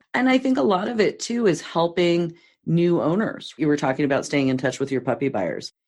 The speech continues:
And so helping the new owners understand the best way to train their dog and giving them those resources, that is part of,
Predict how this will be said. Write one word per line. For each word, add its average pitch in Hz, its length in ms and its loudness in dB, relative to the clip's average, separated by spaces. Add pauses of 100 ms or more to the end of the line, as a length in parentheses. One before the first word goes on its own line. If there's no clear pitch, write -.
(340)
And 147 260 2
so 151 260 0
helping 185 440 -2
the 160 80 2
new 151 280 2
owners 156 540 0
understand 156 520 -2
the 139 60 0
best 131 260 -2
way 135 100 -2
to 135 80 -6
train 117 240 -6
their 123 120 -6
dog - 320 -6 (480)
and 151 220 2
giving 147 320 2
them 135 240 2
those 135 340 2
resources, 143 600 -4
that 131 320 -2
is 143 220 -2
part 131 260 -2
of, 120 200 -6